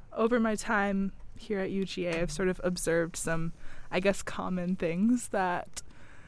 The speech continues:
maybe freshmen don't quite understand yet, or unspoken rules that I feel like really sort of disrupt the peace when they're broken.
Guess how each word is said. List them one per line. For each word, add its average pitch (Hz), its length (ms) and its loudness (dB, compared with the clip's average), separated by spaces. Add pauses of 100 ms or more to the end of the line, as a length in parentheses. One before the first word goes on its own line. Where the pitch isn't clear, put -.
(600)
maybe 220 640 6
freshmen 262 800 4 (140)
don't 233 220 4
quite 233 220 -2
understand 240 640 0
yet, 226 400 2
or 175 560 -2 (100)
unspoken 196 600 0
rules 175 440 -2
that 175 120 0
I 170 80 0
feel 175 240 -2
like 165 260 -2
really 165 280 -4
sort 175 280 -4
of 165 260 -6 (340)
disrupt - 440 -2
the 185 60 -6
peace - 500 -4
when 202 140 4
they're 196 140 2
broken. 302 540 -4